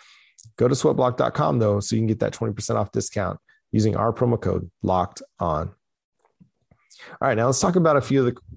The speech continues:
the interesting coaching decisions that were made in this game. You know, Oklahoma has had a quarterback issue a little bit.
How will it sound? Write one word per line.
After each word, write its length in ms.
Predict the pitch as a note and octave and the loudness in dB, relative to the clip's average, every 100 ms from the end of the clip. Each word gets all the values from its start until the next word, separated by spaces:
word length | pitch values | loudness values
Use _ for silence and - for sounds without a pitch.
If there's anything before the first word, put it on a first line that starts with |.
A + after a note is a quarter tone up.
| G#2 - | -6 -4
the 200 | G#2 A2 | -2 -4
interesting 440 | A2+ C3 C3+ B2 A#2 | -2 -2 -2 -2 0
coaching 320 | A#2 A#2 A#2 | 2 2 0
decisions 380 | G#2 A2 G#2 G#2 | -2 -2 -2 -2
that 100 | - | -4
were 80 | G2+ | -4
made 300 | G2 G2+ G2+ | 0 0 0
in 140 | G2+ | -2
this 160 | G2 - | -2 -2
game. 320 | F#2+ F#2+ G2+ - - - - _ | -4 -4 -6 -12 -20 -20 -20 _
You 100 | A#2+ | 0
know, 100 | A2 | 2
Oklahoma 800 | C3+ C#3+ D3+ C#3+ C3+ A2+ G#2+ - _ _ _ _ - - _ _ | 2 0 2 2 2 2 0 -4 _ _ _ _ -20 -20 _ _
has 160 | C3 B2+ | -4 -2
had 220 | B2 B2 | 2 2
a 40 | A2+ | 0
quarterback 540 | - B2+ A2 G#2+ G#2 | 2 2 2 0 0
issue 320 | G#2+ - G#2 | -6 -4 -4
a 40 | F#2+ | -2
little 180 | F#2 | -2
bit. 240 | F2+ F#2 | -2 -2